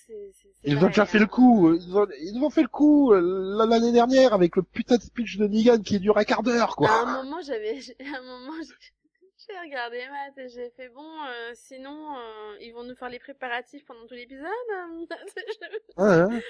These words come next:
Speaker 1: Le moment, tu sais, où ils commencent à préparer les explosifs, les machins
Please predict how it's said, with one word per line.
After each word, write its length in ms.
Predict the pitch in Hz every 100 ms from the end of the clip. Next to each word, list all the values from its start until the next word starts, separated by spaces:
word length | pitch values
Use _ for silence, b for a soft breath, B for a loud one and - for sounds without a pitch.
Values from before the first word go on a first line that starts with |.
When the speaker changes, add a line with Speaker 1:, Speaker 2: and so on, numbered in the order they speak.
| 427
Speaker 1:
Le 140 | 302 302
moment, 320 | 311 302 349
tu 120 | 370
sais, 180 | 277 302
où 80 | 294
ils 120 | 262
commencent 340 | - 247 269 285
à 100 | 269
préparer 600 | 277 269 247 247 269 262
les 80 |
explosifs, 560 | 240 233 233 226 247 311
les 100 | 302
machins 340 | 220 208 226